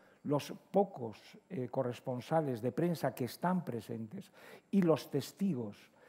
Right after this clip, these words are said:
que asisten en ese momento, que luego harán, pasados,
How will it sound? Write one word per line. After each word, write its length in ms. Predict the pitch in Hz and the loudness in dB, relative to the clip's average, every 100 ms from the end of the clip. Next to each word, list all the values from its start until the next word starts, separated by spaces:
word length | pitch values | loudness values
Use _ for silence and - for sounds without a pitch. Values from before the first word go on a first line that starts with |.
| - | -10
que 220 | - 143 - | 0 2 2
asisten 880 | 131 - - 202 - - 117 110 - | -2 -2 -2 -4 -4 -6 -6 -6 -8
en 160 | 120 131 | -6 -6
ese 200 | - 131 | -4 -2
momento, 420 | 127 165 156 147 | 0 0 0 0
que 100 | 131 | 2
luego 240 | 151 180 | 4 4
harán, 280 | 170 175 170 - - | 6 4 0 -4 2
pasados, 520 | 135 - 170 175 | 2 4 2 2